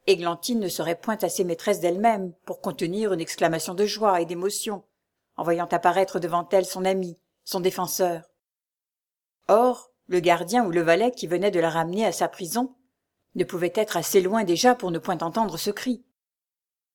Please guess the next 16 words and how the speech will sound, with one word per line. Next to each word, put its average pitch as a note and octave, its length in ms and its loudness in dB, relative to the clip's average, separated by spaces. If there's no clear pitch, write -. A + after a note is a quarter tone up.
Peut-être B3+ 420 -2
voudrait-il F#3 540 0
en E3+ 40 0
connaître G3 380 0
la F#3 100 4
cause. A#3+ 460 -2
Il F#3+ 140 -2
monterait B3 420 0
pour F#3 140 -4
s'en G3 160 -2
enquérir, B3 580 0
et G3 100 4
Églantine G3+ 500 2
serait G3 300 0
indubitablement G#3 880 2
trahie G3+ 420 0